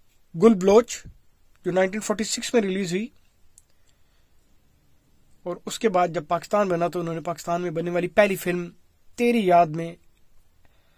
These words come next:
as a बतौर मज़ाहिया अदाकार काम किया और इस तरह आपकी acting का सिलसिला शुरू हुआ। उसके बाद आप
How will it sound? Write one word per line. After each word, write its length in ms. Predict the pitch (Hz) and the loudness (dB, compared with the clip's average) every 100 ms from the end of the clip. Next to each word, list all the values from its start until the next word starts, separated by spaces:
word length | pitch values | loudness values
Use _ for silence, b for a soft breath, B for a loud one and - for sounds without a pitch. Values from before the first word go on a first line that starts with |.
| _ _ _ _ - _ _ - - - - | _ _ _ _ -20 _ _ -20 -20 -6 4
as 240 | 196 170 | 4 4
a 180 | 180 170 - _ _ _ _ _ _ _ _ _ _ _ _ _ _ _ _ _ _ | 0 -2 -8 _ _ _ _ _ _ _ _ _ _ _ _ _ _ _ _ _ _
बतौर 360 | 196 190 220 220 | -6 8 8 8
मज़ाहिया 340 | 214 247 233 | 8 8 8
अदाकार 360 | 185 185 185 180 | 6 2 0 0
काम 240 | 175 175 | 0 -2
किया 260 | 160 170 190 - - _ _ _ _ - - | -2 -6 -6 -14 -20 _ _ _ _ -16 -6
और 120 | 202 | -4
इस 140 | 214 - | 0 2
तरह 220 | 196 170 | 2 2
आपकी 280 | 156 - 170 | -4 -6 -8
acting 300 | 151 180 160 | -6 -10 -4
का 160 | 170 151 | -4 -4
सिलसिला 360 | 180 156 190 | -10 -4 -2
शुरू 240 | - 226 247 | 0 0 0
हुआ। 200 | 208 233 - _ _ _ _ _ _ _ _ _ _ _ _ _ _ _ _ - - _ 220 | 0 -2 -8 _ _ _ _ _ _ _ _ _ _ _ _ _ _ _ _ -20 -20 _ -12
उसके 200 | - 254 | 0 6
बाद 240 | 233 220 | 8 8
आप 200 | 202 | 4